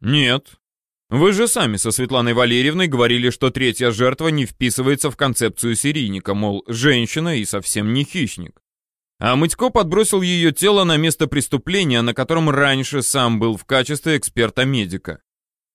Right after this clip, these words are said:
А мы еще гадали, почему первая жертва найдена в другом месте, а вторая и третья —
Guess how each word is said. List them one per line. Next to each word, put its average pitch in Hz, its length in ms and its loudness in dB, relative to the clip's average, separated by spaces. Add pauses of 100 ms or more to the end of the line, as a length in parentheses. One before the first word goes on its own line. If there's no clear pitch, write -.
(260)
А 135 160 0
мы 214 140 4
еще 214 240 0
гадали, 135 520 2
почему 139 480 0
первая 127 500 2
жертва 151 440 0
найдена 120 500 0
в 98 100 -6
другом 160 480 0
месте, 101 500 -4
а 101 120 0
вторая 117 320 2
и - 20 -2
третья — 151 600 -4